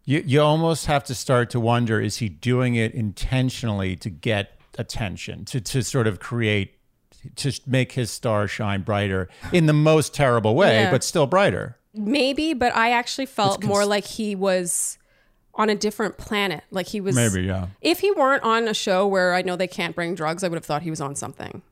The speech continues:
Speaker 1: Maybe he was just super drunk and he holds his alcohol well, except in that kind of stuff.
Speaker 2: <laughs> He holds it well, except he doesn't.
Speaker 1: Yeah, he looks sober, but he's actually wasted and doing terrible things.
Speaker 2: Riley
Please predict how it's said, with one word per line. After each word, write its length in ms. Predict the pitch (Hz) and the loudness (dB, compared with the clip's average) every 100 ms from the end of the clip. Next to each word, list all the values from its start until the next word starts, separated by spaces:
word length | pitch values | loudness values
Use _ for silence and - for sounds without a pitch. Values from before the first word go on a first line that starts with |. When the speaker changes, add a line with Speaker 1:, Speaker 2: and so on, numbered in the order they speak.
| - | 0
Speaker 1:
Maybe 220 | 156 214 | 2 2
he 80 | 220 | 2
was 100 | 170 | 0
just 160 | 143 | -2
super 240 | - 151 143 | -2 -4 -4
drunk 380 | 87 113 135 | 0 0 2
and 80 | 104 | 0
he 60 | 95 | 0
holds 200 | 110 101 | 0 0
his 140 | 98 | 0
alcohol 420 | 101 107 92 90 | -2 -2 -2 -4
well, 320 | 85 85 82 - | -4 -8 -10 -12
except 560 | - - 110 98 _ - | -12 -8 -4 -6 _ -12
in 340 | 110 87 85 87 | -8 -8 -10 -14
that 180 | - 95 | -10 -10
kind 120 | - 82 | -10 -14
of 60 | |
stuff. 480 | - - - - - 339 | -12 -10 -8 -8 0 2
Speaker 2:
<laughs> 60 | 339 - 370 - | 2 0 -2 -4
He 320 | - 156 151 262 | -6 -2 0 2
holds 220 | 254 254 | 2 0
it 100 | 208 | 0
well, 160 | 196 | 0
except 320 | 196 - 185 - | 0 -2 -4 -4
he 80 | |
doesn't. 240 | 202 170 113 | -2 -2 0
Speaker 1:
Yeah, 80 | 104 | 2
he 100 | 123 | 2
looks 280 | 131 160 - | 4 2 2
sober, 380 | - 98 92 90 | 2 2 2 0
but 100 | 98 | 0
he's 140 | 92 | 0
actually 320 | 104 - 104 | -2 -2 -6
wasted 640 | 90 90 92 92 - 92 82 | -6 -4 -4 -4 -6 -8 -8
and 160 | 98 92 | -10 -6
doing 260 | 101 92 | -6 -6
terrible 360 | 90 98 92 92 | -6 -4 -4 -8
things. 420 | - 87 - - - - - - | -10 -10 -10 -14 -18 -20 -20 -16
Speaker 2:
Riley 880 | - 196 233 254 302 311 311 330 330 | -10 -2 2 4 2 -2 -2 -4 -6